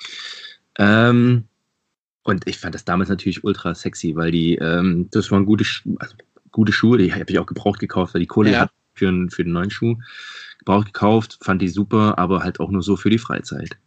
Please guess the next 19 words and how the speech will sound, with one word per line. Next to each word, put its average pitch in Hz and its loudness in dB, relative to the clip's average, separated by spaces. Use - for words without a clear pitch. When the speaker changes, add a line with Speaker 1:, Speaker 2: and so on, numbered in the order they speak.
Speaker 1:
<clears throat> 135 4
So, 127 6
und 92 -2
dann, 131 0
äh, 131 0
bin 127 0
ich 123 -6
zum, 113 -2
zum 104 -4
Bund, 143 2
da 120 2
gab's 110 0
nur 113 0
diese, 107 0
damals 101 0
zweitausend, 107 0
diese 104 0
normalen 101 2
Stiefel. 147 0